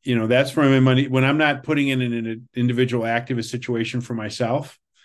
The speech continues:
um, I'm, I'm, I'm, I'm investing in a broad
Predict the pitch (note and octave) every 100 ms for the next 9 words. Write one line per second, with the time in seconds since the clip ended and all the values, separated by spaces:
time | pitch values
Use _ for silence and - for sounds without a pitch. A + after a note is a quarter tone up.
0 | _ _ _ _ A2 A2 G#2+ A2+ A#2 A2+
1 | A#2 A2 A2+ - G#2+ G#2+ G#2 - A2 G#2+
2 | G#2+ A#2+ A#2+ - A#2+ A2 - A2 A2 A#2
3 | B2 B2+ B2